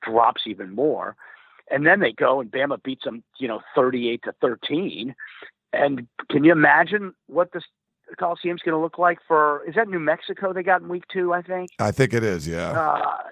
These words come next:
Speaker 1: New Mex-, New Mexico week two. I mean, uh, it's gonna be empty. It is gonna be.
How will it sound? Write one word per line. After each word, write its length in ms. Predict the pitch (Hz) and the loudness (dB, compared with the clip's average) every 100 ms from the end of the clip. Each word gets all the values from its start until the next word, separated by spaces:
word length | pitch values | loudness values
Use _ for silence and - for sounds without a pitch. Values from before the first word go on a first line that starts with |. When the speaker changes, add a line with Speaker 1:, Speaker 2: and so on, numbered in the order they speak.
| - | -12
Speaker 1:
New 100 | - | -2
Mex-, 240 | 147 175 - - _ _ | 0 0 -4 -20 _ _
New 160 | 156 165 | 0 4
Mexico 480 | 180 170 170 185 160 | 4 2 -2 2 4
week 220 | 160 165 | 4 0
two. 340 | - 175 175 185 - - - | -2 0 0 0 -8 -20 -10
I 100 | - | -4
mean, 420 | 160 160 160 151 - _ _ _ _ _ - | 2 4 4 2 -4 _ _ _ _ _ 0
uh, 120 | 180 175 185 | 2 2 -2
it's 140 | 165 | -6
gonna 200 | - 208 | 0 0
be 160 | 190 190 | 2 0
empty. 300 | 226 - _ _ _ _ _ | 0 -4 _ _ _ _ _
It 100 | 214 | 0
is 120 | 226 190 - | 0 -4 -2
gonna 240 | 180 214 | -2 -2
be. 460 | 156 165 170 170 | -2 -2 -2 -4